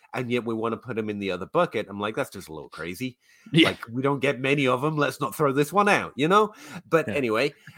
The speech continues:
Speaker 1: um, as someone who, like, Waddle, I think, was one of the landmines I was talking about, and one I stepped on. I was too low on Jalen Waddle. So that's coming from a hater, just throwing that out there, um, who's now fully convinced. Um,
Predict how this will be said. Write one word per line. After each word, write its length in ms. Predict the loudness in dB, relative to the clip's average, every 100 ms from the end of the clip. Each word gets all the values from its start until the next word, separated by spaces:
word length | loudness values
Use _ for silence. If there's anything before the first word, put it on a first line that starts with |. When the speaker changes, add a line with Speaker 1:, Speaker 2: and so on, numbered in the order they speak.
| -4
Speaker 1:
um, 420 | 2 2 2 -6 -2
as 220 | 0 0
someone 380 | 0 0 0 -2
who, 220 | -6 -10 -14 _ _ -6
like, 220 | -2 -2 -4 -14
Waddle, 400 | -4 -2 0 0
I 160 | 0
think, 240 | -2 -6 -6
was 160 | -8
one 140 | -6 -4
of 100 | -2
the 80 | -2
landmines 560 | -2 -2 -4 -4 -4
I 60 | -6
was 100 | -6
talking 320 | -6 -6 -4
about, 280 | -4 -2 -2
and 80 | -2
one 140 | 0
I 100 | 0
stepped 380 | -2 -4 -4 -6
on. 120 | -16 -6
I 100 | -2
was 120 | -2
too 160 | -4 -4
low 240 | -2 -2
on 100 | -4
Jalen 300 | -6 -8 -10
Waddle. 280 | -12 -14 -14 _
So 180 | -6 0
that's 200 | 0 0
coming 200 | 0 -2
from 220 | 0 -2
a 20 | -2
hater, 340 | 2 2 0 -12 _
just 260 | -12 -12 -14 _
throwing 300 | 0 2 2
that 160 | -2 -2
out 220 | 0 0
there, 180 | -4 -14 -16 -20 -18 -18 -4
um, 260 | 2 2 2
who's 320 | -2 -4 0
now 180 | 0 0
fully 260 | -2 -4 -4
convinced. 400 | -4 -4 -6 -10 -20 -12 0
Um, 380 | 2 2 0